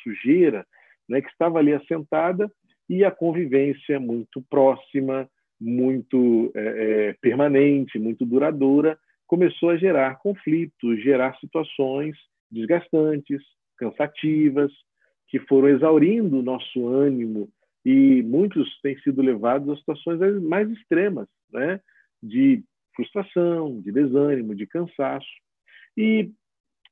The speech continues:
uma das coisas que mais tem, é, vindo à minha mente nos últimos dias é essa questão do tempo, não é? É, acaba que eu fui perguntado muitas vezes: "Pastor, quanto tempo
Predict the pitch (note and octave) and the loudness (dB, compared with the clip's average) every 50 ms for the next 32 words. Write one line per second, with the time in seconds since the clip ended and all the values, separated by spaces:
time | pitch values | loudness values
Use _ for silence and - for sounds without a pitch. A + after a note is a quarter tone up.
0 | _ _ F#3+ G3+ A3 G3 F3+ F3 - - E3+ D#3+ D3+ D3 C#3+ _ _ D3+ C3+ C3 | _ _ -2 -2 2 2 2 0 2 2 2 2 2 0 -4 _ _ -6 -4 -2
1 | C#3+ D#3 E3 D3+ - _ - D3+ D3 C#3 B2 A2 F#2 - _ _ _ _ _ _ | -2 -2 -4 -6 -4 _ -2 -2 -2 -2 -4 -6 -10 -14 _ _ _ _ _ _
2 | _ - A#2 A2+ A2+ A2 G#2+ G#2+ G2+ G#2+ G#2 B2 D#3+ F#3 F3 D3 C3 B2 B2 B2+ | _ -10 -6 -4 -4 -4 -4 -6 -8 -6 0 0 2 2 2 2 0 0 0 -2
3 | B2+ A#2 A#2+ B2 B2+ A#2+ - - A#2+ G#2 G#2 A2+ - - B2+ B2 A2+ G#2+ A#2+ D3 | -2 -2 -2 -2 -4 -4 -8 -10 -10 -8 -8 -8 -8 -8 -8 -8 -8 -6 0 0
4 | E3 D#3+ D3+ D#3+ F3 F3 F3 - F#3 F3+ - F#3 - - _ - E3+ E3+ F3 F#3 | 0 0 2 0 -2 -4 -4 -6 -8 -6 -6 -8 -8 -6 _ -6 -4 -4 -4 -6
5 | - _ - D#3 D3+ C#3+ D3 - - _ _ _ _ - - A2 B2 C#3+ E3 E3+ | -4 _ 0 0 0 -2 -6 -12 -20 _ _ _ _ -12 -8 -6 -6 -6 -6 -8
6 | - _ _ _ _ _ _ _ _ _ - A2+ A#2 A#2 A#2 A#2+ B2 B2+ - - | -12 _ _ _ _ _ _ _ _ _ -10 -8 -6 -4 -4 -2 -4 -4 -4 -6
7 | A#2+ A2+ - - B2+ C3+ D3+ E3 D3 - - D3 D3 C3 G#2+ - _ _ _ _ | -10 -8 -4 -2 -2 0 0 -2 -4 -4 0 2 2 2 0 -2 _ _ _ _
8 | - A#2+ - - C#3+ - D3 C#3 C#3 A#2 - D#3 E3+ D#3+ C#3 C3+ C3+ - C#3+ A#2 | -10 -8 -6 -4 -4 0 0 0 0 2 0 0 0 0 -2 -4 -4 -4 -4 -4
9 | G2 G#2+ G#2+ - - D3 C#3 _ - E3+ - - G#3+ - _ - F#3 E3+ - F3 | -4 -6 -10 -10 -12 -12 -8 _ -8 -6 -4 -6 -6 -6 _ -6 -6 -6 -6 -10